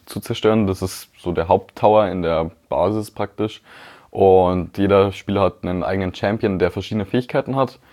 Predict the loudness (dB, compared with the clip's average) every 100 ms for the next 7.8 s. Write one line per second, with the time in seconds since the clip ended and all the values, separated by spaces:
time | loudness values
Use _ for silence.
0 | -20 -20 _ _ 4 6 6 4 2 0
1 | -2 0 0 0 -2 -4 -8 -6 -4 0
2 | 0 0 -2 -4 -4 -4 -6 -2 -2 0
3 | 0 0 -2 -14 _ _ _ -20 _ 4
4 | 4 2 -4 -4 -2 -2 -4 -8 -6 -6
5 | -6 -4 -6 -4 -8 -2 -2 -2 -4 -2
6 | -2 -6 -4 -4 -4 -10 -10 -6 -4 -4
7 | -6 -10 -8 -8 -6 -10 -10 -12